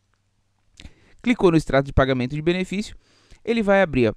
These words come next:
A primeira coisa que você deve ver aqui é que ele dá a opção de você escolher qual o período do extrato que você quer. Pra gente aqui, o que interessa é agosto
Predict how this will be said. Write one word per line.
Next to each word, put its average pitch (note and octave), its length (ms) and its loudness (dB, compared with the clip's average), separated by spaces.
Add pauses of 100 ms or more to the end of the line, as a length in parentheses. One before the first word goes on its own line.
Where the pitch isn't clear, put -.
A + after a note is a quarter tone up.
(120)
A D#3+ 120 2
primeira A3+ 340 4
coisa E3+ 220 2
que - 80 -12
você D#3+ 180 -2
deve B2 240 2
ver A2 160 0
aqui D#3 320 -4 (320)
é C#3+ 100 -4
que D#3+ 60 0
ele D#3 140 2
dá C#3 140 6
a D3 40 8
opção D3 560 4 (640)
de D#3+ 120 -2
você D#3 480 -2 (600)
escolher F#3 600 2
qual G3+ 280 2
o A3+ 60 0
período D3 560 2
do D3 120 -2
extrato C3 600 0
que - 140 -8
você C#3+ 360 -2
quer. - 280 -12 (420)
Pra A#3 160 2
gente D#3 340 0
aqui, D3 320 -2
o D3+ 220 -2
que - 100 -8
interessa C3+ 760 0 (160)
é C3 240 -4 (260)
agosto E3 640 -2